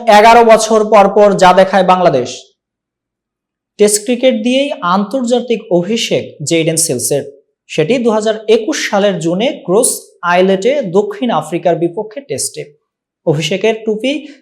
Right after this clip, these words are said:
সিলসের হাতে তুলে দিয়েছিলেন ক্যারিবিয়ান পেস কিংবদন্তি কার্টলি অ্যামব্রোস।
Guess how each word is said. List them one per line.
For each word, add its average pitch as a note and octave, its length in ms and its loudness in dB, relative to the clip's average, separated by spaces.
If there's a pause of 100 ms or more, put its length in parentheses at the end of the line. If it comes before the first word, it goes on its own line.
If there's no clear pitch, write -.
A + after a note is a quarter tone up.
সিলসের B3 560 0
হাতে A#3+ 380 -2
তুলে A3+ 260 2
দিয়েছিলেন B3 640 -2 (260)
ক্যারিবিয়ান B3+ 680 2 (200)
পেস C4+ 440 -2
কিংবদন্তি F3+ 840 -2 (120)
কার্টলি F3+ 580 2
অ্যামব্রোস। D3+ 720 -2